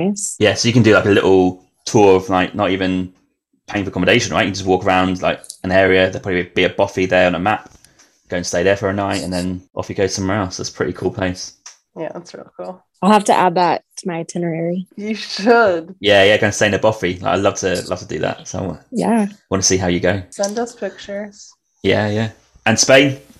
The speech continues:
Speaker 2: is great as well. I'm going there in June, so can't wait to go there. Should be pretty cool. Gonna do some walking. Spain's unbelievable. So many different types of areas to see in Spain, right?
Speaker 1: Mm-hmm. And then I found out they have some of the oldest ancient Roman ruins, which I thought was pretty fascinating. So.
Speaker 2: Yeah, yeah,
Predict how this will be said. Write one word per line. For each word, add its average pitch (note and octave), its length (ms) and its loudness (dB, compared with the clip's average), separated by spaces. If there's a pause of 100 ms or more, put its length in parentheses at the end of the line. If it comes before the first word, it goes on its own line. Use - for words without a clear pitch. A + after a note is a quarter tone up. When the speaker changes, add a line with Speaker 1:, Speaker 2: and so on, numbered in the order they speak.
Speaker 2:
is G2+ 100 -4
great G#2+ 180 4
as F#2+ 120 -2
well. G#2+ 260 4
I'm G#2 100 -2
going G#2 160 2
there G2 120 2
in G2 100 -4
June, G#2+ 320 -2
so F#2+ 300 -2 (180)
can't F#2+ 140 -6
wait F2 120 -2
to - 80 -8
go F2+ 140 4
there. F#2 260 0
Should - 200 -16
be G2 60 -6
pretty F2+ 260 -2
cool. F2+ 240 -2
Gonna F2+ 200 -10
do F#2 80 -4
some F#2 160 -8
walking. F2+ 420 -4 (100)
Spain's F2+ 340 -4
unbelievable. F2+ 580 -6
So - 160 -2
many G2 80 0
different F#2+ 220 -4
types - 260 -2
of F2 240 -6 (460)
areas F2 460 2
to E2 60 -10
see E2 140 -4
in F#2 80 -4
Spain, - 300 -4
right? - 180 -10 (100)
Speaker 1:
Mm-hmm. G3+ 420 6 (560)
And G#3 80 6
then G#3+ 80 6
I G#3+ 80 4
found G#3+ 160 2
out F#3 80 4
they G3 120 2
have F#3+ 180 0
some G3+ 140 0
of F#3+ 40 0
the F3+ 80 0
oldest F3 400 -2
ancient E3+ 560 -4
Roman E3+ 460 2
ruins, D#3 640 -4
which F3 160 -4
I D3+ 100 2
thought C#3 300 0
was D3 120 -4
pretty C#3+ 220 0
fascinating. C3 720 -4
So. - 200 -10
Speaker 2:
Yeah, E2+ 240 4
yeah, E2+ 340 2